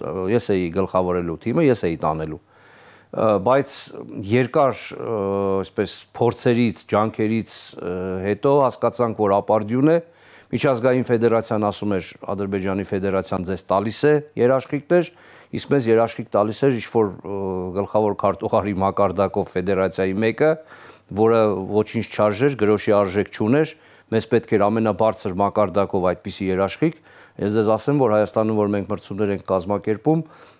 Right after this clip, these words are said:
ը, վարչապետի աշխատակազմի մակարդակով է տրվում երաշխիք, ը, նախարարության մակարդակով է տրվում երաշխիք, ը, և, ը, մենք տեր ենք մեր ասածին ու որևէ անվտանգային խնդիր չի,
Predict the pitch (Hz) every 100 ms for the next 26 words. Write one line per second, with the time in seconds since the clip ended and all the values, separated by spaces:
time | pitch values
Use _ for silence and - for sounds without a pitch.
0 | _ - - 98 95 90 82 80 82 107
1 | 120 135 113 123 147 120 - 120 123 117
2 | 123 113 101 131 123 107 113 107 98 104
3 | 117 101 95 - 90 82 95 90 87 92
4 | 92 - 151 170 - - - - - -
5 | 107 98 98 98 95 95 101 110 117 113
6 | 104 - 113 107 104 104 107 92 104 113
7 | 104 95 95 95 98 98 98 104 - 156
8 | - - - - - 113 101 101 101 101
9 | 101 107 98 - 107 104 101 95 117 110
10 | - - _ 123 123 104 95 - 101 95
11 | - - 95 110 101 139 156 117 107 110
12 | 110 110 104 98 - - _ - 98 87
13 | - 110 120 123 127 113 110 113 110 107
14 | 110 107 110 98 131 120 120